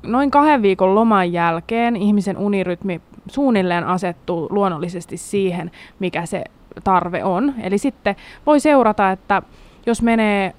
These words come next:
illalla silleen nukkumaan, että se uni tulee aika pian, ja niin kuinka pitkään nukuttaa aamulla.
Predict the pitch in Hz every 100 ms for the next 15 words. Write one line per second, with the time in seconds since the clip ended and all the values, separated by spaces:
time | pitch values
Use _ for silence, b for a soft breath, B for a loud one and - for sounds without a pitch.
0 | - 233 214 202 190 185 196 190 180 185
1 | 175 - 202 190 - 185 170 165 - -
2 | 196 185 196 185 175 170 170 185 277 277
3 | 233 214 - - 196 202 196 - 196 247
4 | 208 196 214 - 180 165 175 - - 302
5 | 185 - - 117 165 170 160 - - -